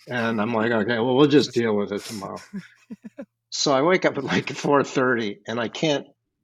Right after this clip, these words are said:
Speaker 1: get this out of my head.
Speaker 2: <laughs>
Speaker 1: So I get in the back of the Audi, right? I get in, and I'm crawling around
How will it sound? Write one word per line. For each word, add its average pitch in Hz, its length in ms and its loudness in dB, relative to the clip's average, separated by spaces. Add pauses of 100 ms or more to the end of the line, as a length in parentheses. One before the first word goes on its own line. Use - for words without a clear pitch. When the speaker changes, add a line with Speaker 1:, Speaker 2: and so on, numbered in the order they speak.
(180)
Speaker 1:
get 113 200 0
this 123 240 -2
out 110 180 0
of 107 60 -2
my 101 160 -6
head. 160 400 2 (300)
Speaker 2:
<laughs> 147 500 -6 (1120)
Speaker 1:
So - 180 0
I 131 60 2
get 185 260 4
in 240 160 2
the 123 80 4
back 139 480 2
of 127 100 2
the 107 140 -2
Audi, 98 480 -2 (520)
right? 113 280 -4 (600)
I 123 180 0 (100)
get 196 240 6
in, 151 300 2 (180)
and 139 160 -4
I'm 117 220 -4
crawling 202 600 4
around 135 680 -4